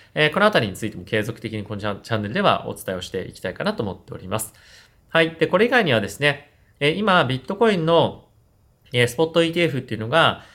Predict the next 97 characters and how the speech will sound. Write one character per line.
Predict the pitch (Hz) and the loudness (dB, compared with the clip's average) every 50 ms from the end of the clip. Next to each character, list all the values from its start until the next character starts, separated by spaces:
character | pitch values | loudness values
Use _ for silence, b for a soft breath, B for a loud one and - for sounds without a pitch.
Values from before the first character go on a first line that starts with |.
| B B B - | B B B -2
ま | 139 | 0
あ、 | 156 | 2
今 | 147 127 | 2 0
承 | - - 127 131 | 0 2 2 4
認 | 131 123 131 175 | 4 4 2 0
い | 202 | -2
つ | - 135 | -4 -2
さ | 113 113 | 0 0
れ | 110 107 | 0 0
る | 110 | 0
の | 104 98 | -2 -4
か | 95 95 92 | -4 -6 -6
っ | 90 | -6
て | - - | -6 -4
い | 107 | -2
う | 131 | -2
ふ | |
う | |
に、 | 131 110 - b b b b b _ | -2 -2 -4 b b b b b _
ま | - 110 | -2 -2
あ、 | 104 | -2
あ | |
の、 | 101 101 98 95 92 | 0 -2 -4 -4 -4
注 | - 120 | -4 -4
目 | 110 104 101 | -4 -4 -4
さ | - 110 104 | -2 -2 -2
れ | 98 | -2
て | - - | -4 -6
い | 104 | -4
ま | 104 104 101 | -4 -6 -6
す | - | -6
け | - 110 | -6 -6
れ | 101 | -6
ど | 110 | -4
も、 | 127 165 185 147 110 - - - _ _ _ _ _ _ | 0 2 2 2 2 0 -6 -18 _ _ _ _ _ _
え | 156 156 | 0 0
ー、 | 151 | 2
そ | - 180 | 4 2
れ | 175 175 | 4 4
に | 170 170 170 165 170 | 4 2 0 -2 -6
従 | - - 160 151 | -2 0 2 2
っ | 151 147 151 | 2 0 0
て、 | - 180 170 147 113 B B B B B B | 2 4 4 4 4 B B B B B B
え | - 131 131 | 2 2 2
ー、 | 151 | 2
イ | 170 | 0
ー | 165 | 0
サ | 165 170 160 | 0 2 2
の | 170 180 165 - | 2 0 0 -2
イ | 127 135 | -4 -6
ー | 131 | 0
テ | - 147 | 2 2
ィ | 143 | 2
ー | |
エ | |
フ | - - | 2 0
へ | 123 | -2
の | 107 92 | -2 -2
承 | 87 - 120 110 | -4 -2 -2 0
認 | 110 113 113 110 | 0 -2 -4 -4
っ | |
て | - 120 | -4 -4
い | 117 | -4
う | |
の | 120 | -2
も、 | 143 175 170 127 98 - - _ _ _ _ _ | 0 2 2 2 0 -2 -8 _ _ _ _ _
す | - - | -10 -6
ご | 123 127 - | -6 -4 -4
く | 110 98 | -6 -6
注 | - - 113 | -6 -4 -4
目 | 107 98 - | -2 0 0
を | 107 104 | 0 0
集 | 101 - | 0 -2
め | 120 104 | -4 -4
て | - - 95 90 | -4 -4 -8 -8
ま | - 98 95 | -8 -8 -10
す | - - 107 | -8 -8 -6
よ | 110 | -2
ね | 143 160 | -2 0
と | 160 139 131 | 0 0 -2
い | 139 | -2
う | 147 | -2
の | 165 185 | 0 2
が、 | 214 190 139 101 B B B B B B B | 2 2 2 2 B B B B B B B
ま | 139 135 | 2 4
た | 139 147 | 4 4
別 | 135 143 143 | 4 2 2
途 | - 139 | 0 -2
記 | 131 - 156 | -2 -2 -2
事 | 131 120 | -2 -2
に | 107 92 90 87 - | -4 -6 -8 -6 -6
な | 104 101 | -6 -6
っ | - | -6
て | - - 98 | -10 -12 -12
い | 98 | -10
ま | 98 95 92 | -10 -10 -12
す。 | - - | -12 -16